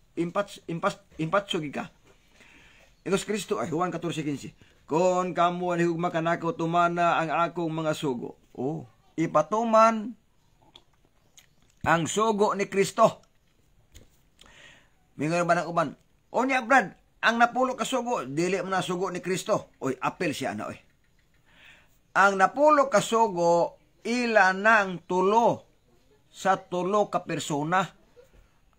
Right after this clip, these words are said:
Amahan, anak, ug balang espiritu,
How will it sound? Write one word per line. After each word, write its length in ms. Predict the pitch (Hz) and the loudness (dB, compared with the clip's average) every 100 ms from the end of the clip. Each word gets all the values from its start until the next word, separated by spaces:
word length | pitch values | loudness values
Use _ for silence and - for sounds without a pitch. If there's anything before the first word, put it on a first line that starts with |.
| - | -2
Amahan, 960 | 160 180 170 180 185 196 202 208 254 - _ | 0 2 2 2 4 4 4 2 -6 -14 _
anak, 640 | - 170 175 180 190 190 - _ - | 0 2 2 2 4 2 -2 _ -8
ug 240 | 156 156 | -6 0
balang 400 | 139 170 180 180 | 2 4 2 0
espiritu, 800 | 175 - 180 180 175 143 127 - | -6 -8 -4 -4 -2 0 0 -2